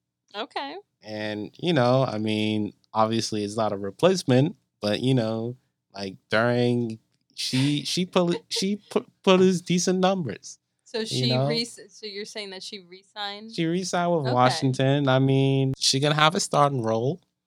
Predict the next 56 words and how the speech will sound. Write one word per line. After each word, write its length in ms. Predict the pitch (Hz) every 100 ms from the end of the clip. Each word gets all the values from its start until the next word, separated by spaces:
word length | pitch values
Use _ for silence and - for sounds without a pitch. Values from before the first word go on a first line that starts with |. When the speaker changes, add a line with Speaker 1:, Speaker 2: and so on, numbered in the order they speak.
| _ _ _ _ _
Speaker 2:
Just 120 | - -
gotta, 380 | 147 147 139
just 160 | 135 135
gotta 220 | 147 143
define 380 | 131 127 139 139
a 60 | 143
role 240 | 160 233
for 160 | 247 110
her. 100 | - _ _ _ _ _
That's 140 | - -
it. 260 | 127 208 - _
Speaker 1:
Washington 720 | - 185 175 190 208 196 190 196
is, 600 | - 180 180 175 - - _ _ _ _ _ _ _ _
they, 220 | - 403 381
they've 180 | 349 427
always, 420 | 370 330 311 240
uh, 140 | - -
you 120 | 233 254
know, 220 | 190 175
at, 200 | - 240 - _ _
Speaker 2:
I, 140 | - 359
Speaker 1:
they, 180 | 233 -
Speaker 2:
I 40 |
Speaker 1:
they 80 | 330
had 180 | 311 302
that 160 | 269
peak 520 | - 311 294 - - -
in 60 | 156 -
Speaker 2:
Yeah. 80 |
Speaker 1:
twenty 180 | 311 254
nineteen. 380 | 247 240 240 254
Speaker 2:
They 140 | 226
were, 60 | 233
they 120 | 247
were 60 | 262
really 320 | 269 254 240
good, 340 | 190 180 190
but 160 | 180 185
then 300 | 208 214 190
Delle 260 | 170 160 160
Donne 240 | 156 156
got 220 | 151 147
hurt. 380 | 147 151 151 147 -
Like, 200 | 151 160 -
I 140 | 302
see 220 | - 233
Washington, 580 | 180 165 170 - 175 175
even 320 | 208 190 156
when 180 | 135 127
Delle 240 | 117 113 110
Donne, 200 | 107 113
if 160 | 127 135
Delle 240 | 131 113
Donne 200 | 107 101
comes 240 | 101 101 101
back, 340 | 104 101 92